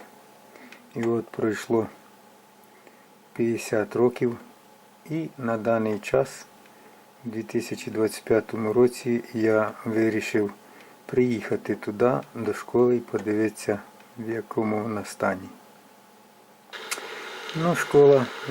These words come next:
зрозуміло, в непоганому вигляді, але діло в тому, що на даний час нікого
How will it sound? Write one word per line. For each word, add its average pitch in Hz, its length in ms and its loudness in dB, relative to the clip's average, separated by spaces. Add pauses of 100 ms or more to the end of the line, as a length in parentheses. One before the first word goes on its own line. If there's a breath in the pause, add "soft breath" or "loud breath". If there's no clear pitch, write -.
(100)
зрозуміло, 120 640 6 (1600)
в 120 60 0
непоганому 117 680 4
вигляді, 131 640 4
але 120 380 6 (960)
діло 120 300 6
в 110 100 2
тому, 139 340 6
що 123 340 6 (600)
на 117 140 4
даний 120 400 4
час 143 460 2 (1080)
нікого 120 720 8